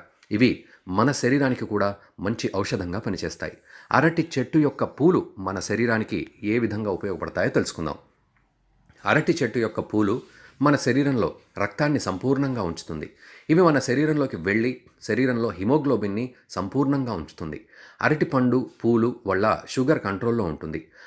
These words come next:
అరటి చెట్టు యొక్క పూలను సేవించడం వల్ల అలసట తీరిపోతుంది. ఎంతో యాక్టివ్గా ఉంటారు. అరటి గెల యొక్క పూలను తిన్నట్లయితే జీర్ణక్రియకు సంబంధించిన సమస్యలన్నీ తొలగిపోతాయి. అంతేకాకుండా మలబద్ధకం సమస్య వెంటనే తగ్గిపోతుంది. అంతేకాకుండా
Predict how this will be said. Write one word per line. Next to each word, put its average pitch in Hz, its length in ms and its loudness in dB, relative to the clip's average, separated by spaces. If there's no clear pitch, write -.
అరటి 165 360 2
చెట్టు 147 200 0
యొక్క 123 220 0
పూలను 170 420 4
సేవించడం 104 520 -4
వల్ల 92 360 -4
అలసట 120 480 -6
తీరిపోతుంది. 82 580 -10
ఎంతో 82 260 0
యాక్టివ్గా 120 500 2
ఉంటారు. 107 360 -2
అరటి 131 440 2
గెల 123 140 6
యొక్క 160 260 0
పూలను 127 400 0
తిన్నట్లయితే 92 720 -4
జీర్ణక్రియకు 135 580 0
సంబంధించిన 98 560 -6
సమస్యలన్నీ 95 640 -2
తొలగిపోతాయి. 82 580 -4
అంతేకాకుండా 110 600 0
మలబద్ధకం 147 640 4
సమస్య 131 340 -4
వెంటనే 117 320 -4
తగ్గిపోతుంది. 87 680 -8
అంతేకాకుండా 123 720 0